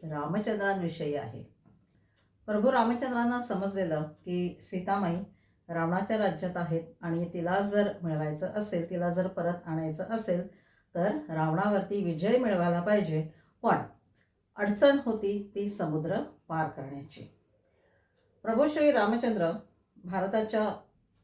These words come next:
शेवटच्या टोकापर्यंत तर जाऊन पोचले, पण त्यांच्यासमोर अफाट समुद्र होता आणि सगळ्यात मोठा प्रश्न होता की आता हा समुद्र पार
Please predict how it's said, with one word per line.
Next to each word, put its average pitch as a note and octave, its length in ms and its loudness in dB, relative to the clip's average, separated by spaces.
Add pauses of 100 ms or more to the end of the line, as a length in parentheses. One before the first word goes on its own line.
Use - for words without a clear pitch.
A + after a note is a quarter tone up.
(280)
शेवटच्या F3+ 440 -4
टोकापर्यंत F#3 520 -4
तर A3 80 -6
जाऊन G#3 380 -2
पोचले, B3 360 2 (380)
पण A#3 140 2
त्यांच्यासमोर A3 760 0 (300)
अफाट C4+ 460 0
समुद्र E3 460 2
होता - 360 -10 (560)
आणि G3+ 380 4 (360)
सगळ्यात A#3 520 -2
मोठा G#3+ 240 -2
प्रश्न A#3 340 -2
होता G#3 320 0
की C4 160 -6
आता G#3+ 220 0 (180)
हा C#4+ 120 2
समुद्र A3 460 0
पार F3 280 0